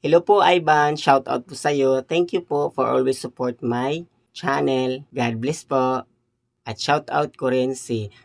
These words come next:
Lorna Olan Vlog. Thank you for sharing this content.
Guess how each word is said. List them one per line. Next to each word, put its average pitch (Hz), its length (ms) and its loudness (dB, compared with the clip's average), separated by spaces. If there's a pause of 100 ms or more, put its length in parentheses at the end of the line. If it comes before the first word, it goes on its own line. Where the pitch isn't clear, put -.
(160)
Lorna 147 800 -2 (160)
Olan 131 560 0
Vlog. 120 480 0 (840)
Thank 175 320 4
you 175 160 4
for 135 240 -2
sharing 139 560 0
this 131 320 0
content. 123 640 -4